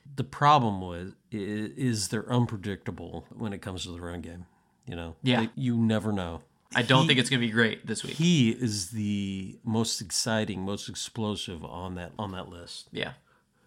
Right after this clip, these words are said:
Speaker 1: And they're a great run team.
Speaker 2: Yeah.
Speaker 1: I think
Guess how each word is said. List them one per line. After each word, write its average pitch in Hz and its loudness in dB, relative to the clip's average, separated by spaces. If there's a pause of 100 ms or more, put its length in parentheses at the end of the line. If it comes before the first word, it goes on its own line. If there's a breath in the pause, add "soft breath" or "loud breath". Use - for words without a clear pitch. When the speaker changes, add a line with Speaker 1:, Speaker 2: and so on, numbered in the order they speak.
(160)
Speaker 1:
And 101 -6
they're 107 -2
a 92 -8
great 90 -6
run 92 -8
team. 90 -6 (140)
Speaker 2:
Yeah. 120 -2 (280 loud breath)
Speaker 1:
I 117 4
think 143 0